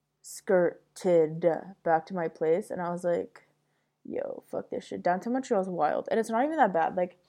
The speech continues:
I feel like it's actually a good city. It's not, it's not as crazy as Toronto,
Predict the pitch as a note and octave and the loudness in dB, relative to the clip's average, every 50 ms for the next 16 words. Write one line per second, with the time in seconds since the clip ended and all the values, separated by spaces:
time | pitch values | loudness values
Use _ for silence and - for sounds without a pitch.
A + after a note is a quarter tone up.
0 | _ _ _ _ _ _ - - F3+ - G#3+ G#3+ A#3 B3+ B3 B3 - _ _ _ | _ _ _ _ _ _ -10 -4 -2 0 2 2 2 0 -2 -4 -8 _ _ _
1 | _ _ _ _ _ _ _ _ _ _ _ _ _ _ _ _ _ - - _ | _ _ _ _ _ _ _ _ _ _ _ _ _ _ _ _ _ -20 -20 _
2 | _ _ _ _ _ _ _ _ _ _ _ - - F#3 - - F3 F3+ F3 - | _ _ _ _ _ _ _ _ _ _ _ -8 -6 -2 -2 0 -2 -2 -4 -4
3 | - G3+ F#3 F3+ F3+ F3+ F3 F3 F3 - F3 E3+ F3+ F3 F3+ - F#3 F#3 F3+ - | -4 -4 -2 -2 -2 -2 -4 -4 -4 -6 -6 -4 -4 -6 -6 -6 -6 -8 -8 -6
4 | - - F3+ F3+ - F#3 F#3 G3+ G3+ G3 G3 - - _ _ _ _ _ _ _ | -6 -6 -6 -6 -6 -6 -4 -4 -6 -6 -8 -10 -16 _ _ _ _ _ _ _
5 | _ _ _ A3+ G3+ G3 F#3+ G3+ F#3+ F#3+ F3+ F#3 - G3+ F3+ E3 E3 E3 F3 F3 | _ _ _ 0 0 2 2 0 0 0 -2 -4 -2 0 0 0 0 0 -2 -4
6 | F3+ F#3+ G3 | -6 -6 -8